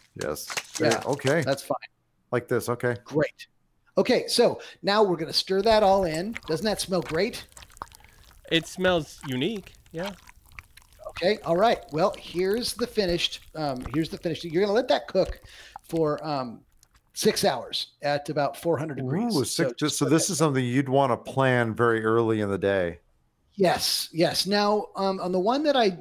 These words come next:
Speaker 2: that I made earlier, um, most of it did stick to the Dutch oven, and so that's not really edible.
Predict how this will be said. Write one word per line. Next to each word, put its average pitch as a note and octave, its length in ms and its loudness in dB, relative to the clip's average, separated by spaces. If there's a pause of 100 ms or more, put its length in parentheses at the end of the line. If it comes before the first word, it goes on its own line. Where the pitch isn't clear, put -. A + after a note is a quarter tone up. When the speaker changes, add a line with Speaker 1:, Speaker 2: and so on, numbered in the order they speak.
Speaker 2:
that F#3+ 140 4
I F3 120 2
made F#3 240 0
earlier, E3+ 680 0
um, D#3+ 320 -4
most F#3 520 2
of C4 120 -2
it G3 220 -6
did F#3+ 400 2
stick - 460 -2
to E3+ 120 -4
the D#3+ 120 -4
Dutch D#3 320 -2
oven, F#3+ 440 -2
and D3+ 160 -6
so D3+ 200 -2
that's E3 340 0
not E3+ 180 -2
really D#3+ 320 0
edible. F3 520 0